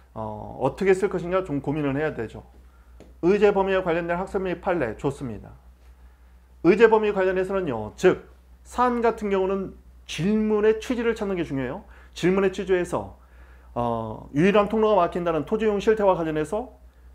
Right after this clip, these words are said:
의제되는 개발행위 허가의 요건에 문제가 있다는 것이죠. 즉 국토법, 어, 오십팔 조 일 항 사 호의 토지용 실태 등 주변 환경과의 조화가 되지 않는 사안이 문제인데, 의제되는 인허가의 요건을 못 갖췄을 때 주된 인허가를 거부할 수 있느냐?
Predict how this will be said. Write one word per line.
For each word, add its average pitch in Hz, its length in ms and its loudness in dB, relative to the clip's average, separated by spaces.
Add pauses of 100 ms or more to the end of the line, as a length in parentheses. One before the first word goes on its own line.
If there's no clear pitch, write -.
(140)
의제되는 233 580 2
개발행위 180 420 2
허가의 180 440 2
요건에 220 1040 2 (760)
문제가 165 360 4
있다는 156 200 -2
것이죠. 120 480 -6
즉 170 160 0
국토법, 185 560 -2 (520)
어, 110 300 -6
오십팔 165 300 2
조 190 100 2
일 165 100 4
항 160 100 0
사 190 180 -2
호의 196 380 0 (100)
토지용 214 380 0
실태 202 560 -4 (180)
등 226 400 2
주변 185 280 4
환경과의 180 440 0
조화가 160 300 0
되지 147 180 -4
않는 151 280 -4
사안이 175 220 -2
문제인데, 135 600 -4 (500)
의제되는 220 500 2
인허가의 196 500 2
요건을 165 280 0
못 156 80 -4
갖췄을 165 420 -4
때 113 220 -6
주된 190 380 0
인허가를 165 320 -2
거부할 156 260 0
수 156 100 -8
있느냐? 175 320 -6